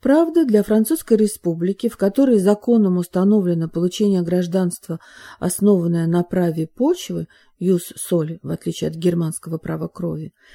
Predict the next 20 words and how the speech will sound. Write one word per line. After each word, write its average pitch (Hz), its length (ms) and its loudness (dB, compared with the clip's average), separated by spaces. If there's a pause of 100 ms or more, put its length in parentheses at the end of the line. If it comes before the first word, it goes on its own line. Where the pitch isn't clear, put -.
(420)
это 349 240 4
различие 247 540 4
очень 233 240 0
зыбко. 170 520 -4 (420)
Начиная 208 480 4
со 180 140 -2
второго 180 460 0
поколения, 226 720 0 (300)
дети 214 380 2
иммигрантов 170 720 0
являются 190 540 2
французскими 202 680 0
гражданами 160 680 -2 (380)
и - 80 -8
часто 233 440 0
сохраняют 185 720 0
языковые 175 580 0
традиции 170 500 -2
своей 160 300 -4
семьи 160 520 -4